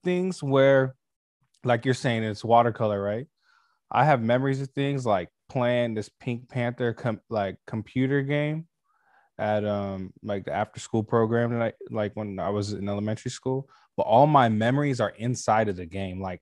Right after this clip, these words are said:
all my memories are the game. It's not, like, me playing the game. It's really weird.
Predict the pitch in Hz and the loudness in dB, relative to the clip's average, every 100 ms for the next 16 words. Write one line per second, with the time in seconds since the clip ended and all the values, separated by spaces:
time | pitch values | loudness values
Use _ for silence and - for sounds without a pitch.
0 | _ 113 127 143 127 127 131 117 - 107 | _ 2 4 4 2 0 0 -2 -2 0
1 | 113 98 85 98 - 101 - 117 107 104 | 0 0 -4 -6 -6 -8 -2 0 0 -2
2 | 95 107 101 - 113 117 120 123 135 135 | -2 -4 -4 -2 -2 0 -2 -2 -4 -4
3 | 139 - _ _ _ _ _ 123 - 123 | -6 -10 _ _ _ _ _ -6 0 6
4 | 135 135 120 110 107 92 | 8 8 6 4 2 -2